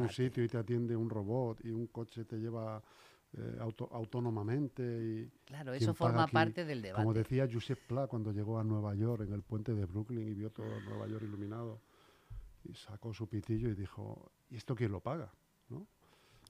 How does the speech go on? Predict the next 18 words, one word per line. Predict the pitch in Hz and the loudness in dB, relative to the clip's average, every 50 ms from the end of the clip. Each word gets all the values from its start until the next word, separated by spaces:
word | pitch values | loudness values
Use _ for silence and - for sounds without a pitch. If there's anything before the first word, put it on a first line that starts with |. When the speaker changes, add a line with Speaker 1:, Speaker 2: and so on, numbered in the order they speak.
| _ | _
Speaker 2:
Pues | - 104 95 | -12 -8 -2
yo | 98 110 | 0 0
digo | 110 117 123 139 151 | 4 4 4 4 4
lo | 127 110 | 2 2
Speaker 1:
Pues | 98 110 120 135 | 4 4 4 4
Speaker 2:
mismo, | 170 147 | 4 2
Speaker 1:
habrá | 127 151 165 | 2 4 2
Speaker 2:
¿eso | 156 - 147 - | 4 4 4 4
quién | - 139 120 | 6 6 6
lo | 117 | 6
Speaker 1:
impuestos, | 107 104 | 4 2
Speaker 2:
va | 101 - 101 | 0 -2 -2
a | 101 | -2
pagar? | 110 - | -2 0
Speaker 1:
habrá | 110 123 135 | 0 0 0
impuestos | 135 120 - 98 95 - - 90 - | 0 -2 -4 -6 -8 -8 -8 -10 -10
al | 95 92 | -10 -12
robot, | - 95 87 80 90 90 | -10 -12 -12 -12 -14 -16